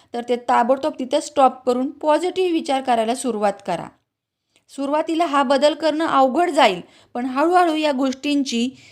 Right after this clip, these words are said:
स्वतःलाच सवय करायची आहे. तुम्हाला कोणी सांगणार नाहीये की, "बाबा, तू निगेटिव्ह बोललंय,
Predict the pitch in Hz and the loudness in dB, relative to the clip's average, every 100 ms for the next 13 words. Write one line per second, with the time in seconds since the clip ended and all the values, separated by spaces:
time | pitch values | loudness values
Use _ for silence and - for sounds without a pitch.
0 | _ - 285 285 - 294 294 330 - 285 | _ -2 0 0 0 0 0 -2 -2 0
1 | 254 254 254 226 214 214 226 226 202 202 | 2 2 2 4 2 0 -2 -2 -2 -4
2 | 233 240 247 254 262 277 269 240 240 240 | 0 0 0 0 -2 -2 -2 0 -2 0
3 | 233 214 240 233 233 240 240 240 233 247 | -4 -4 -2 0 0 0 0 2 2 0
4 | 233 233 226 220 226 | -2 0 0 0 0